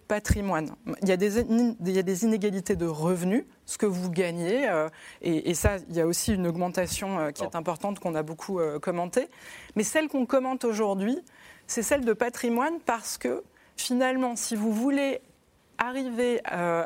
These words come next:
Speaker 1: à un niveau, euh, à un pouvoir d'achat élevé, c'est votre patrimoine qui va vous permettre, euh, ça. En réalité, aujourd'hui, si vous, si vous comparez les inégalités de revenus, donc ce que vous gagnez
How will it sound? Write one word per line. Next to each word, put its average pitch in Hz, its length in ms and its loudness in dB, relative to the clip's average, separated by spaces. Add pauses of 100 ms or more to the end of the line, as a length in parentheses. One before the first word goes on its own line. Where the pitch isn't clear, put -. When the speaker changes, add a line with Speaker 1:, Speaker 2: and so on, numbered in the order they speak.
(120)
Speaker 1:
à 196 60 0
un 190 180 0
niveau, 240 720 2
euh, 165 360 0 (440)
à 185 160 0
un 185 80 -2
pouvoir 254 340 2
d'achat 220 360 0
élevé, 196 400 0 (440)
c'est - 200 -2
votre 208 300 -2
patrimoine 226 720 0
qui 196 120 -8
va 165 160 0
vous 160 380 -2
permettre, 196 600 -4
euh, 165 140 0
ça. 160 220 -6 (400)
En 196 120 0
réalité, 208 440 2
aujourd'hui, 233 480 2
si - 160 -2
vous, 208 180 2
si - 220 -2
vous 220 320 2
comparez 277 400 0
les 220 160 -2
inégalités 220 500 0
de 202 60 0
revenus, 214 380 2
donc 156 160 -4
ce - 40 -18
que 226 80 -2
vous 196 160 -2
gagnez 180 300 -2